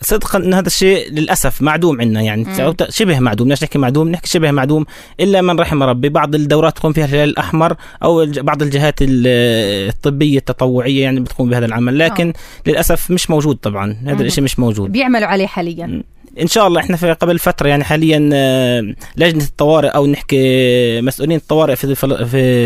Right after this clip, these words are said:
Speaker 1: الضفة الغربية قايمين على، آه، إعداد بروتوكول طوارئ فلسطيني،
Speaker 2: مم.
Speaker 1: آه، تدريب جميع الكوادر الموجودين في قسم الطوارئ من
Speaker 2: تمام.
Speaker 1: أطباء ومن ممرضين،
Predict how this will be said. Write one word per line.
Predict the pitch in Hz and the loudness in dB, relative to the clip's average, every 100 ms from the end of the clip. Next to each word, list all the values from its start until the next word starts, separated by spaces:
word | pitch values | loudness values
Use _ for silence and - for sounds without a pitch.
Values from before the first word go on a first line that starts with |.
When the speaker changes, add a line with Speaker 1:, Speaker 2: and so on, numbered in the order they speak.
| 117 | 0
Speaker 1:
الضفة | 117 139 - | 0 -2 -2
الغربية | 131 127 135 131 139 160 - - - | 0 0 0 2 2 0 -10 -20 -4
قايمين | 147 156 175 | 0 0 0
على، | 151 151 | 0 0
آه، | 147 139 117 131 127 117 110 127 | 2 0 0 0 0 -2 -2 0
إعداد | 131 147 170 135 | 2 4 2 2
بروتوكول | 127 143 - 165 139 | 0 0 0 -2 -2
طوارئ | - 143 143 | 0 2 2
فلسطيني، | 117 135 135 - 143 143 170 - - | 0 -2 -2 0 2 2 -2 -6 -12
Speaker 2:
مم. | 196 180 | -10 -2
Speaker 1:
آه، | 135 139 135 131 127 123 123 | 2 2 4 2 2 2 2
تدريب | - 143 165 139 | 2 2 2 2
جميع | 147 170 143 | 2 2 2
الكوادر | 143 135 127 - 143 151 135 | 0 0 -2 -2 2 2 2
الموجودين | 123 123 143 | -2 -2 -2
في | - 127 | -2 -4
قسم | - 143 | -2 -2
الطوارئ | 135 - 131 135 135 156 - 131 | -4 0 2 4 2 0 -2 -2
من | |
Speaker 2:
تمام. | 123 117 | -2 -2
Speaker 1:
أطباء | 131 135 135 127 | 0 0 0 0
ومن | 127 123 | 2 4
ممرضين، | 127 127 123 123 131 143 156 | 4 2 2 0 2 2 0